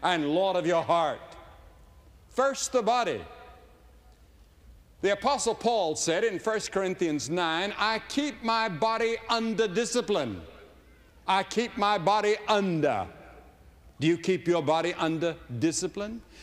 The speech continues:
The Bible is full of stories of people who were not able to control the passions and the appetites of the body.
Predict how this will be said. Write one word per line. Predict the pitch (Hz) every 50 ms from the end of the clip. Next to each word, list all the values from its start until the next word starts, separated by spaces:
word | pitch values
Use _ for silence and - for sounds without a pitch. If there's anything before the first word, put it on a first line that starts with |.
| - -
The | 156 190
Bible | 165 196 214 240 240 196 208
is | 214 196 -
full | - 254 285 277
of | 247 175
stories | - - - 220 202 175 156 151 110
of | 143 147 -
people | - 190 180 135 165 170
who | 160 165
were | 156 160
not | 165 175 170 160
able | 170 175 160 147 151
to | 139
control | 147 151 147 139 - 196 190 180 165
the | 127 139
passions | 135 - - 180 208 185 165 - 175 151 131 127 113 - - - - - - -
and | 156 160 160
the | 170 185 190
appetites | 190 202 196 - 165 131 - 160 160 139 120 - -
of | 160 151 127
the | 135 143
body. | 131 151 156 147 127 113 87 78